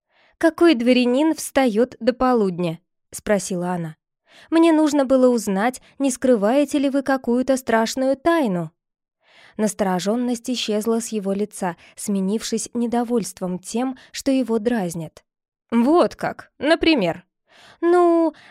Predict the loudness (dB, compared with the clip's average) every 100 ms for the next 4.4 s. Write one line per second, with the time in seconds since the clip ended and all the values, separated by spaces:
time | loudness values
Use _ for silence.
0 | -2 0 2 2 2 2 2 2 0 0
1 | 2 2 2 0 0 0 2 2 2 0
2 | -2 -2 -4 -6 -2 2 2 0 -2 0
3 | 0 0 -4 -2 0 0 -2 -4 -4 -4
4 | -6 -6 -8 -8